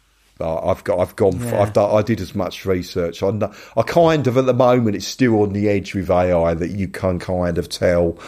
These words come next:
Speaker 1: certain things, but this was not a, this was not, you know, 'cause what kind of, also, what kind of twisted mind would,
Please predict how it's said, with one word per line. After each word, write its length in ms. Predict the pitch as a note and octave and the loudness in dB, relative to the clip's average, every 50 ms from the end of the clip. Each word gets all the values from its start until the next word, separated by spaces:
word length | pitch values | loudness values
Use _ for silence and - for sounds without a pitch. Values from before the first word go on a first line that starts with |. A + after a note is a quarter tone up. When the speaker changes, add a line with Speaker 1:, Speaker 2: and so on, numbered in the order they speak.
| - - - - | -20 -20 -20 -16
Speaker 1:
certain 520 | - - - - G2 F2+ F2 F2+ F#2 F#2 F2 | -12 -6 -2 2 4 4 4 4 2 0 -6
things, 320 | - - E2 E2 E2 - | -6 -4 -4 -4 -4 -6
but 200 | - F2+ E2 - | -4 -4 -2 0
this 220 | F2 F2+ - - - | -2 -2 -4 -4 -6
was 180 | F2 D#2 - | -6 -6 -2
not 180 | F#2 F2 F2 - | -2 -2 0 0
a, 300 | E2+ E2+ D#2+ D#2 D#2 D2 - | 0 0 0 -2 -4 -6 -8
this 220 | D#2 F2+ E2+ - - | -8 -8 -8 -8 -8
was 180 | D2+ - - | -10 -8 -6
not, 240 | E2+ E2+ E2 - - - - - - - - - _ _ _ _ - | -4 -4 -4 -6 -8 -14 -20 -20 -20 -20 -20 -20 _ _ _ _ -6
you 120 | - F2 | -4 -2
know, 180 | D#2+ D#2 D2+ D#2+ - - - | -2 -2 -4 -6 -10 -12 -10
'cause 220 | - G2 F2 - | -8 -8 -4 0
what 200 | A2+ A#2+ G#2+ - | 0 0 0 0
kind 240 | - - F#2 F2 E2+ | -2 -2 0 0 0
of, 140 | F2 - - | 0 0 0
also, 340 | A#2 G#2+ G2 - - E2+ E2+ | 0 0 0 0 0 0 2
what 180 | F2+ G#2 - - | 2 2 0 0
kind 200 | - F#2 F2 E2+ | -2 -2 -2 -2
of 60 | - | -4
twisted 480 | - - - F2 - - F2 D#2 - - | -6 -6 -6 -6 -6 -6 -8 -8 -6 -4
mind 480 | F2 E2+ E2+ E2+ E2 D#2 D2+ - - - _ _ _ _ - | -4 -2 -2 -2 -4 -4 -8 -10 -14 -20 _ _ _ _ -14
would, 240 | - E2+ E2+ D#2+ - | -10 -10 -10 -10 -12